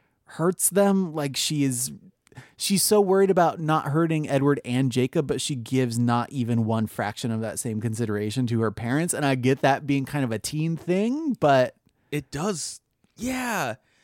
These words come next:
Speaker 2: Like, wait,
Speaker 1: it
Speaker 2: can
Speaker 1: does
Speaker 2: we
Speaker 1: hit
Speaker 2: just,
Speaker 1: me the wrong way.
Speaker 2: can we just unpack, like, what is her plan? And maybe we'll find out in the next book. But she's gonna become a vampire, and then it's probably gonna be a year before she can, like, talk to anybody again 'cause she's,
Speaker 1: Uh-huh.
Speaker 2: you know, not a monster
Speaker 1: 'Cause she's gonna be
Speaker 2: anymore.
Speaker 1: too firsty.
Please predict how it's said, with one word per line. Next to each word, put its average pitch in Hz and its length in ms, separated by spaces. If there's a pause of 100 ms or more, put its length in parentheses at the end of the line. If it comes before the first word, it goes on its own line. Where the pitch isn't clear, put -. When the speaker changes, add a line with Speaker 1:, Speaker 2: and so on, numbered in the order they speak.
(160)
Speaker 2:
Like, 214 320
wait, 185 360
Speaker 1:
it 143 120
Speaker 2:
can 220 100
Speaker 1:
does 220 60
Speaker 2:
we 233 80
Speaker 1:
hit 202 80
Speaker 2:
just, 156 100
Speaker 1:
me 139 80
the 117 100
wrong 101 240
way. 95 280
Speaker 2:
can 226 100
we 240 140
just 247 280 (120)
unpack, 185 500
like, 160 140
what 180 340
is 185 260
her 165 140
plan? 98 480 (300)
And 131 120
maybe 196 160
we'll 196 140
find 165 240
out 143 60
in 127 60
the 127 140
next - 180
book. 92 280 (240)
But 131 100
she's 220 200
gonna 220 160
become 202 400
a 254 40
vampire, 123 680 (340)
and 113 140
then 135 80
it's 151 80
probably 190 200
gonna 185 180
be 185 100
a 165 40
year 170 340
before 156 320
she - 120
can, 143 140
like, 139 220
talk - 320
to - 120
anybody 90 400
again 90 360
'cause 101 160
she's, - 120
Speaker 1:
Uh-huh. 131 280 (140)
Speaker 2:
you 110 120
know, 95 120
not 104 200
a 101 60
monster 101 380
Speaker 1:
'Cause 131 100
she's 131 100
gonna 147 160
be 135 80
Speaker 2:
anymore. 127 60
Speaker 1:
too 139 160
firsty. 117 560